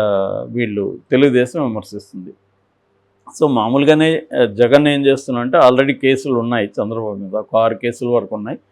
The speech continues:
ఆ కేసుల్లో ఛార్జ్ షీట్లని పెడుతున్నారు. అంటే ఏదైనా, ఆ, ఛార్జ్ షీట్లు పెట్టి, ఆ, ఎలక్షన్ ముందు అరెస్ట్ చేస్తారనేది అయితే కాదు కానీ, ఎందుకంటే అరెస్ట్ చేస్తే సింపతి వచ్చే అవకాశం ఉంది చంద్రబాబుకి. But, ఆ,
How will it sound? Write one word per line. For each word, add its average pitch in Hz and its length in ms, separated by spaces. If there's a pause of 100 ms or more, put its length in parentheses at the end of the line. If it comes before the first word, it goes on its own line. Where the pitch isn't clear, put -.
(440)
ఆ 127 100
కేసుల్లో 151 640 (680)
ఛార్జ్ 139 420
షీట్లని 127 440
పెడుతున్నారు. 104 680
అంటే 127 340
ఏదైనా, 147 500 (500)
ఆ, 120 260 (120)
ఛార్జ్ 131 200
షీట్లు 127 320
పెట్టి, 120 560 (160)
ఆ, 107 340
ఎలక్షన్ 127 440
ముందు 147 180
అరెస్ట్ 127 360
చేస్తారనేది 127 680
అయితే 117 260
కాదు 120 300
కానీ, 117 260 (440)
ఎందుకంటే 131 360
అరెస్ట్ 131 320
చేస్తే 131 300
సింపతి 123 460
వచ్చే 117 300
అవకాశం 104 420
ఉంది 104 220
చంద్రబాబుకి. 104 600 (760)
But, 139 320
ఆ, 135 280